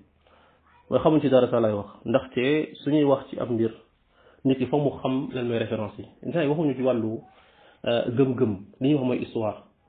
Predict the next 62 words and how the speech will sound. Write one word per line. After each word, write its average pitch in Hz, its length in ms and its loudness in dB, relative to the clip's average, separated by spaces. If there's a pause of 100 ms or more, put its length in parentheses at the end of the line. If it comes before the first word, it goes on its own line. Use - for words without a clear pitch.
Loo 156 360 4
gis 131 200 -6
dafa 143 160 -2
am 127 80 0
ay 120 80 0
spécialiste, 120 540 -6
am 127 160 -2
yoon 123 200 -2
bi 117 60 -4
ñuy 113 140 -4
jaar 113 200 -2
pour - 140 -6
saxal, 120 240 -6
pour 98 100 -10
dàq. 104 180 -4 (300)
Mais 113 60 0
Khadim 180 200 0
Bousso 151 120 -6
xamul 139 200 0
loolu. 113 160 2
Mooy 151 140 4
ne 156 60 0
xamul 180 220 2
la 151 60 2
may 143 120 2
archive. 120 360 2 (460)
Moo 131 80 8
tax 135 80 6
ba 160 100 8
ko 160 80 8
laaj 151 160 6
archiviste, 147 520 0
mu 135 100 0
naan 135 140 4
ma 143 240 0 (600)
archive. 104 440 -6 (360)
Ndax 110 160 -2
ñàkk 190 220 2
xam 160 140 0
lay 147 100 2
archive - 300 -2
moo 139 100 0
tax 135 100 0
mu 131 60 0
naan 123 140 0
archiviste. 110 360 -6
Moo 165 140 6
tax 196 120 4
ma 185 60 2
koy 170 120 4
laaj - 120 0
archiviste, 151 400 0 (240)
mooy 139 160 2
wax 131 140 2
ay - 180 -4
sëriñam. 107 300 -2 (840)
Li 170 60 4
ma 208 100 6
koy 196 140 6
wax 160 160 2
mooy 151 220 2
ne 131 120 0